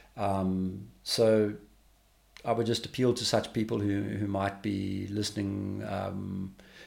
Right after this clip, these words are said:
with some doubts to, to, to suspend the judgment and to go along with some of the thought processes, and rather to engage us than to dismiss.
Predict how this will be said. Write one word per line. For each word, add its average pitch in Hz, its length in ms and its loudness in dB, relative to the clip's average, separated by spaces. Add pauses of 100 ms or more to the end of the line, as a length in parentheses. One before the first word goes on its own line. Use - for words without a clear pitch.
(140)
with 98 180 -4
some 95 200 2
doubts 95 440 2
to, 95 440 -4
to, 95 480 -4
to 95 440 -4
suspend 107 520 4
the 95 300 0 (460)
judgment 101 520 0
and 95 320 -6
to 90 260 -6 (500)
go 104 220 6
along 95 260 4
with 90 100 -6
some 98 220 -2
of 90 60 -4
the 87 60 -6
thought 104 280 -2
processes, 92 540 -2
and 92 260 -6
rather 95 220 0
to 92 160 -6
engage 90 360 -2
us 85 200 -6
than 90 140 -10
to - 100 -12
dismiss. - 460 -8